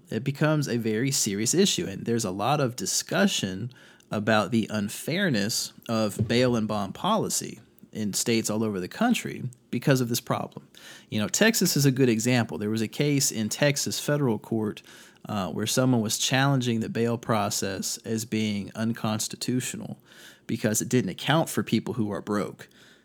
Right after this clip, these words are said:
in setting what bail or bond amount is appropriate. And then a, uh, hearing was had before the, uh, is it the Fifth Circuit out there? Forgive me for not knowing this off the top of my head, but I think it was the Fifth Circuit Court of Appeals,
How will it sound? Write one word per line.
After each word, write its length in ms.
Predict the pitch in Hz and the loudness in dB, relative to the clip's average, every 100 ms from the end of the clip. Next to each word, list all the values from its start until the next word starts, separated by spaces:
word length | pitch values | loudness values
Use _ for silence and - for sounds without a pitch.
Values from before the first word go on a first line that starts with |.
| _ | _
in 240 | 113 113 - | 0 0 2
setting 720 | - - 120 113 107 101 92 | 4 6 6 4 2 -2 0
what 320 | 120 117 - | 2 0 0
bail 240 | 110 110 101 | 0 0 0
or 60 | |
bond 340 | 101 113 110 107 | -2 -2 -2 -2
amount 400 | 101 101 98 - | -2 -4 -6 -10
is 460 | 104 98 95 - - | -10 -8 -4 -6 -6
appropriate. 540 | - 120 113 67 - - _ - - - - | -2 0 0 -2 -12 -18 _ -20 -20 -18 -4
And 200 | 110 117 | 2 4
then 440 | 113 107 107 101 - - | 4 2 0 -4 -6 -10
a, 280 | 107 98 95 | -6 -4 -4
uh, 100 | - | -8
hearing 420 | - 147 156 127 | -2 2 4 4
was 180 | 113 - | 2 2
had 360 | 123 113 113 | 4 4 2
before 360 | 107 - 117 107 | -2 -4 -2 0
the, 420 | 107 98 - - - | -2 -4 -6 -8 -10
uh, 200 | - - - | -12 -12 -14
is 120 | 147 | -10
it 60 | - | -10
the 80 | 117 | -8
Fifth 280 | - 208 - | -2 0 0
Circuit 340 | 247 233 208 | 0 0 2
out 180 | 214 214 | 2 2
there? 220 | 208 202 | 0 -2
Forgive 360 | - 117 143 147 | -2 0 2 2
me 120 | 120 | 0
for 160 | - | 0
not 160 | 113 82 | -2 -2
knowing 200 | 107 101 | -2 -4
this 140 | 95 | -4
off 140 | 90 - | -4 -6
the 80 | 95 | -8
top 240 | - - | -10 -10
of 40 | |
my 120 | - 135 | -10 -8
head, 200 | 92 95 | -8 -6
but 120 | 82 | -2
I 40 | |
think 200 | 175 202 | 2 2
it 20 | |
was 140 | 151 131 | 4 2
the 80 | 113 | 0
Fifth 220 | 131 120 | -2 0
Circuit 300 | 117 110 - | 0 0 -2
Court 220 | 113 107 | -2 -2
of 80 | - | -2
Appeals, 500 | 90 101 - 98 | -6 -6 -6 -8